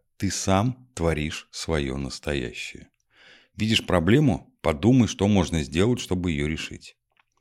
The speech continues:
Это естественно. Чем больше ты знаешь, видел, пробовал и слышал, тем легче тебе будет подойти к проблеме творчески, а не застрять в каком-то одном направлении, часто тупиковом.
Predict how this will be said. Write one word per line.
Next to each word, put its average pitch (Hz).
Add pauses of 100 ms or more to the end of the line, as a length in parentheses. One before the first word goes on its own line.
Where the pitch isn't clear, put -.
(200)
Это 87
естественно. 101 (580)
Чем 76
больше 78
ты 73
знаешь, 82
видел, 92
пробовал 80
и -
слышал, - (320)
тем 101
легче 78
тебе 82
будет 80
подойти 73
к -
проблеме 82
творчески, -
а 147
не 160
застрять 113
в -
каком-то 90
одном 85
направлении, 80
часто 95
тупиковом. -